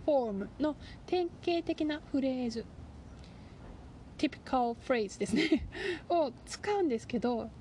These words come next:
よくあるのがくださいの省略です。だから、テって止まっていることように見えても、実はですね、お願いなんですね。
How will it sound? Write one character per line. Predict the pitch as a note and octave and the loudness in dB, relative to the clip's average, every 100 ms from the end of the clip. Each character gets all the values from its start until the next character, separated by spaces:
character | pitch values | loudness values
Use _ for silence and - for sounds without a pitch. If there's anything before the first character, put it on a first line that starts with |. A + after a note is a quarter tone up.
| - | 0
よ | E4+ G#4 | 0 0
く | - D4+ - | 0 0 2
あ | C4+ | 2
る | C#4+ B3 | 4 2
の | F#3+ | 2
が | G#3 G3+ - - - | 0 0 -4 -12 -2
く | C#4 C4 | 2 4
だ | D#4 D#4+ | 4 4
さ | - C#4+ | 2 4
い | A#3 | 4
の | B3+ B3+ | 4 2
省 | - A#3 | 2 2
略 | A3+ G#3+ G#3 | 2 0 0
で | G3 | -2
す。 | - - - - - - | -4 -10 -12 -8 -4 0
だ | F4+ | 0
か | F4+ C4 | 2 0
ら、 | B3+ A3+ - - - - - | 0 -2 -4 -8 -8 -8 0
テ | A4+ G#4+ - - - F#4 | 2 2 -2 -10 0 0
っ | |
て | F4 | 4
止 | D4+ | 4
ま | D#4 | 4
っ | D#4+ | 0
て | - | 2
い | E4 E4 | 4 4
る | D#4+ | 2
こ | - D4 | -2 0
と | D#4+ D4+ - - - - - - - - - - - - - - - - - - - - - | 2 2 0 -10 -14 -14 -14 -16 -16 -16 -16 -16 -16 -16 -16 -14 -12 -12 -10 -10 -12 -2 2
よ | G4+ | 4
う | F#4 | 4
に | D4+ | 2
見 | C#4 D#4 | 4 2
え | B3+ | 2
て | A3 | 0
も、 | C4 B3 | 0 -2
実 | - - G#4 | -4 0 2
は | C#4 | 4
で | G3 | 0
す | - | -2
ね、 | - | 0
お | A3+ | 2
願 | C4+ C4 B3 | 4 4 2
い | |
な | A#3+ G3 | 2 0
ん | |
で | F3 | -2
す | - | -4
ね。 | C4 | -6